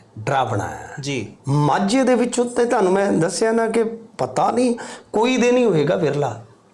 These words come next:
Speaker 1: ਕਿ ਜਦੋਂ ਇਸ ਤਰ੍ਹਾਂ ਦੀ ਖਬਰ ਨਹੀਂ ਆਉਂਦੀ।
Speaker 2: ਹੂੰ।
Speaker 1: ਪਰ ਜ਼ਿਆਦਾਤਰ ਮੌਕਿਆਂ 'ਤੇ ਇੱਦਾਂ ਦੀਆਂ ਹੀ ਖਬਰਾਂ। ਤਾਂ ਇਹ ਦੱਸਦੇ ਆ ਕਿ ਝਗੜਾ ਹੋਇਆ,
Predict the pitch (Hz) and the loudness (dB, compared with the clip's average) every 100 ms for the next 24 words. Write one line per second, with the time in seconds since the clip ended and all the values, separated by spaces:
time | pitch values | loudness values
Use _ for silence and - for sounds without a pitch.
0 | _ - 143 151 151 156 - - 135 131 | _ -2 0 0 2 0 0 -2 -2 -2
1 | 110 101 95 101 95 - - - 147 127 | -2 -6 -8 -10 -12 -16 -18 -12 -10 -10
2 | 101 101 - _ _ _ _ _ _ _ | -12 -14 -20 _ _ _ _ _ _ _
3 | _ _ _ 160 160 160 147 143 156 165 | _ _ _ -4 -2 -4 -2 0 2 0
4 | 165 147 143 127 131 127 127 127 135 143 | 0 0 -2 -2 -6 -4 -8 -8 -8 -10
5 | - 117 - - - - - - - 180 | -10 -14 -16 -20 -20 -20 -10 -6 0 2
6 | 208 214 220 240 - - - _ _ _ | 4 2 2 -2 -6 -20 -20 _ _ _
7 | _ _ _ 139 147 143 156 160 156 160 | _ _ _ -4 -2 0 0 2 2 0
8 | 190 185 165 - - - - _ - 160 | 0 0 -2 -10 -20 -20 -20 _ -6 -2
9 | 143 139 165 131 | 0 2 0 -2